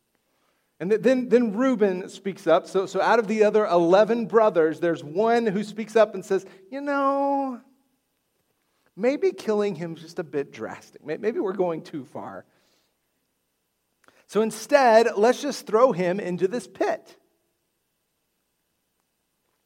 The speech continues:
And th-, then we're told that Reuben actually planned to come and rescue him later, right? So this is his way of saving his brother. So, so Joseph has at least one brother who, if, if he doesn't like him, at least he says, "You know, may-, maybe killing him's a,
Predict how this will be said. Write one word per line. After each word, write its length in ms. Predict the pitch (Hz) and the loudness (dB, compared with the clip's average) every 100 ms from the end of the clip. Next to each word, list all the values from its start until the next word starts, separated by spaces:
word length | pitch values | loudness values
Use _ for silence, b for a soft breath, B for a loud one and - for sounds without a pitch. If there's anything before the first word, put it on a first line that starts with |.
| _ - | _ -8
And 100 | 208 | -6
th-, 100 | 233 | -2
then 100 | 269 | -2
we're 60 | |
told 200 | 262 247 | 4 4
that 100 | 220 | 6
Reuben 480 | 202 247 233 208 - - | 4 2 2 2 -2 -4
actually 280 | 214 214 233 | -2 -2 -6
planned 360 | - 214 214 | -4 0 2
to 60 | 208 | 2
come 260 | 208 196 185 | 2 0 0
and 100 | 165 | -2
rescue 380 | 165 170 180 | -2 -4 -8
him 200 | 156 143 | -6 -6
later, 260 | 131 120 85 | -4 -6 -6
right? 180 | 110 165 | -6 -6
So 120 | 151 | -8
this 160 | 165 202 | -14 -14
is 120 | 175 | -10
his 180 | 180 147 | -10 -4
way 180 | 165 | 0
of 100 | 147 | 0
saving 720 | - - 175 185 175 170 170 B B | -4 -2 0 2 0 -4 -8 B B
his 160 | 165 139 | -10 -6
brother. 340 | 131 139 110 | -2 -2 -2
So, 200 | - 160 | -10 -12
so 200 | 151 165 | -8 -8
Joseph 320 | 147 208 208 | 2 2 2
has 220 | 190 196 175 | 0 0 0
at 100 | 160 | -2
least 240 | 180 180 | -2 -6
one 320 | 160 240 269 | -2 -2 0
brother 400 | 185 165 156 156 - B | 2 4 4 2 -2 B
who, 100 | 208 | 2
if, 140 | 220 226 | 2 0
if 180 | 196 | -4
he 60 | 208 | 2
doesn't 320 | 247 208 208 | 2 2 0
like 280 | 175 233 269 | 4 4 4
him, 180 | 202 185 | 2 0
at 120 | 196 | 0
least 300 | 269 330 - | -2 -4 -6
he 100 | 208 | -10
says, 380 | - 214 208 - B - | 2 6 6 2 B -6
"You 140 | 233 | -4
know, 240 | 226 214 - _ _ _ _ | -2 -4 -10 _ _ _ _
may-, 140 | 208 | -12
maybe 300 | 214 196 247 | -10 -10 -10
killing 420 | - - 175 160 | -12 -4 -4 -4
him's 180 | 147 117 | -8 -10
a, 100 | 117 | -12